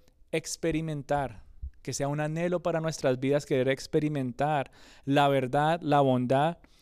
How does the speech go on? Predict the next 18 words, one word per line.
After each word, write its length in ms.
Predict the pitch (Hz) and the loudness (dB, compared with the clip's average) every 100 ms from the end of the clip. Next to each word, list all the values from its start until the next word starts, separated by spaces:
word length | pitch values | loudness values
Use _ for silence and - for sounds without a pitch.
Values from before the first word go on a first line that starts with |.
| - | -12
la 240 | - 143 143 | -2 2 4
belleza 460 | 143 135 165 156 | 2 2 0 2
y 40 | 175 | 2
la 120 | 147 | 0
gloria 340 | 131 123 131 | 0 -2 2
de 140 | 143 131 | 2 2
Dios. 200 | 143 139 | 0 -2
Por 160 | 143 | 0
eso 200 | 139 165 | 2 2
tú 160 | 160 180 | 2 2
y 160 | 185 156 | 2 2
yo 360 | 185 208 151 - - - _ _ _ _ _ 147 | 2 2 -2 -10 -20 -20 _ _ _ _ _ -4
nos 160 | 151 | -2
entregamos 580 | 160 151 147 139 147 160 | -2 -2 -2 -2 -2 -4
completamente 800 | 170 147 135 139 143 160 165 151 | -6 -4 -2 -2 -6 -6 -6 -6
para 240 | 143 135 | -4 -4
el 60 | 123 | -4
Evangelio. 640 | 123 117 104 147 131 - | -6 -8 -4 -4 -4 -10